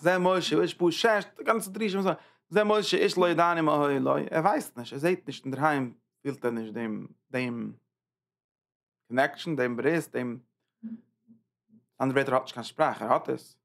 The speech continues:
ווי איך האב דאך, ווייס עס, בריס, ער האט עס. דאס איז א פאקט, דאס איז דו. דאס ביסט דו א איד, דאס זאגט יעדן זענען דאך, יא? אין, אין זענען דאך יעדן, אין אזא קאלע געווען, ראש הקהילה יעקב, תורה, מצוות, חיקים, משפטים,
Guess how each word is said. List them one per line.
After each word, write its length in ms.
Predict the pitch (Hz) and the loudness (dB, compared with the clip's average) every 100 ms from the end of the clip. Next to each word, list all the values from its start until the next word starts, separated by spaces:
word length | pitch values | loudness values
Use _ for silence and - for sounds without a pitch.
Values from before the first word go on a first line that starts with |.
| _ - | _ -10
ווי 100 | 139 | -8
איך 120 | 131 | -2
האב 100 | 127 | 0
דאך, 300 | 151 - 127 | 0 -4 -4
ווייס 300 | 117 135 127 | -2 -2 -4
עס, 60 | |
בריס, 260 | 120 170 156 - 147 _ _ | -4 -4 -4 -10 -14 _ _
ער 100 | 139 | 0
האט 200 | 233 - | 0 0
עס. 320 | 123 - - _ _ _ _ - | -10 -14 -20 _ _ _ _ -16
דאס 20 | |
איז 80 | - | -2
א 40 | |
פאקט, 280 | - - - | 0 0 -4
דאס 220 | 110 _ | -20 _
איז 60 | 120 | -4
דו. 240 | 185 131 - _ | -4 -4 -10 _
דאס 80 | 170 | -18
ביסט 140 | 180 | -2
דו 100 | 196 | 0
א 20 | |
איד, 180 | 185 233 | 0 -2
דאס 100 | - | -4
זאגט 200 | 170 - | -4 -2
יעדן 180 | 226 190 | -4 -2
זענען 200 | 135 107 | -4 -6
דאך, 120 | - 120 - | -10 -18 -10
יא? 140 | 117 175 214 _ | -2 -2 -2 _
אין, 160 | - 151 - _ _ _ _ _ 196 | -4 -4 -6 _ _ _ _ _ -2
אין 120 | 185 | 2
זענען 200 | 180 160 | 2 2
דאך 140 | 156 | -2
יעדן, 240 | 135 127 135 | -4 -6 -4
אין 100 | 156 | 0
אזא 120 | 147 143 | 0 0
קאלע 240 | 135 139 143 | 2 2 2
געווען, 400 | 131 131 123 131 | 0 0 2 0
ראש 160 | 151 | -2
הקהילה 240 | 139 143 135 - | -2 -2 -2 0
יעקב, 400 | 135 143 139 123 - _ _ _ _ _ _ | 0 0 -4 -12 -12 _ _ _ _ _ _
תורה, 280 | 151 147 123 | 0 2 2
מצוות, 680 | 135 160 - 139 123 - - _ _ | 2 -2 -4 -4 -4 -8 -18 _ _
חיקים, 380 | 156 147 - 127 | -4 -2 -2 -2
משפטים, 680 | 113 - 165 160 135 120 | -6 -2 -2 -2 -4 -6